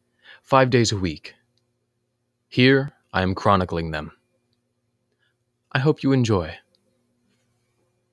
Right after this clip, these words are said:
I scratched my head really hard this morning,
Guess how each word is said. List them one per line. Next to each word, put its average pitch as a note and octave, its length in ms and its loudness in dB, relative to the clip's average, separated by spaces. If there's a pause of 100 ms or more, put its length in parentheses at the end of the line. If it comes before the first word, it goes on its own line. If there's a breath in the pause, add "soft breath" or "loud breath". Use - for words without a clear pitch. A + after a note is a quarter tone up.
(2000 loud breath)
I - 20 -12
scratched - 460 -2
my A2 160 2
head G#2+ 320 0
really A2 320 -2
hard A#2 420 -2
this F2+ 220 -6
morning, D#2+ 420 -8